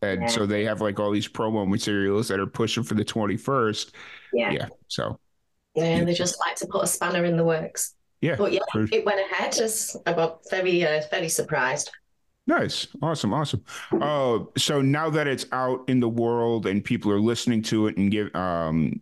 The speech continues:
Speaker 1: you know, and sharing it and all that stuff, wh-, what's kinda running through your mind right now as, as, like, all this hard work is kind of now in a new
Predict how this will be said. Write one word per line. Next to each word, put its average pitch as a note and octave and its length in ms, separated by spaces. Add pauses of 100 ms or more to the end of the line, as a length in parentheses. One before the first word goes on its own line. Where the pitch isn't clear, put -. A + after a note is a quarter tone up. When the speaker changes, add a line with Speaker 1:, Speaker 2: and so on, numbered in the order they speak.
Speaker 1:
you F#2+ 100
know, F#2 280
and G2 160
sharing G#2 400
it F#2+ 120
and F#2+ 100
all F#2 120
that F2+ 160
stuff, F#2 260
wh-, A2+ 180
what's B2 260
kinda C#3+ 240
running A#2 280
through A2 160
your G2 100
mind F#2 240
right F#2+ 180
now F2 260
as, F2+ 380 (400)
as, G2 180
like, G2 200
all G#2 140
this G2 180
hard G2 260
work G2 260
is F2 120
kind F#2+ 320
of F2 360 (520)
now G2+ 760
in G#2+ 160
a F#2 160
new G#2 680